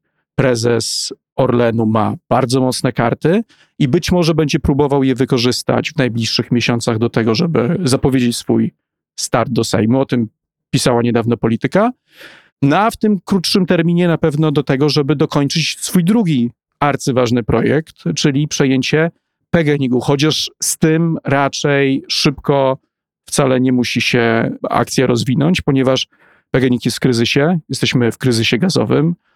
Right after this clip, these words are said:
nie mamy pewności, jak będą wyglądały dostawy gazu do Polski po tym roku, kiedy skończy się obowiązywanie kontraktu jamalskiego, więc w tym momencie branie na pokład P G N I G-u przez Orlen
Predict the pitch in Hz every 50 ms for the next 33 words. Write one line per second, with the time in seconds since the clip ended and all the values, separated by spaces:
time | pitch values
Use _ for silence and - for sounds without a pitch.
0 | _ _ _ _ _ - 147 131 131 143 143 135 131 113 143 127 120 127 123 113
1 | - - - 127 120 117 113 170 - _ _ _ _ _ _ _ - 127 120 -
2 | 135 117 135 135 127 139 131 113 127 120 120 120 120 117 117 113 113 113 113 110
3 | 113 - - _ _ _ _ - 120 131 - - 135 127 117 123 117 123 120 110
4 | 113 117 117 - 120 117 110 - - - 113 - - 131 131 120 110 113 - -
5 | _ _ _ _ _ _ _ _ - 139 131 120 117 113 107 - - 139 160 160
6 | - 135 127 120 - - 120 113 107 - 117 - - 117 110 110 107 - _ _
7 | _ _ _ _ _ - 107 120 117 120 113 113 117 120 117 117 110 - 123 117
8 | - 127 117 - - 127 120 117 117 113 - - 113 127 175 156 147 139 - -
9 | - - - - - - - 170 190 202 185 180 175 165 165 170 165 151 - -
10 | 151 139 131 127 120 151 147 156 196 214 196 175 151 135 127 120 - 139 135 131
11 | - - 151 143 - - 127 113 - - 139 117 127 123 127 123 113 127 - -
12 | 139 117 120 127 123 123 123 123 143 175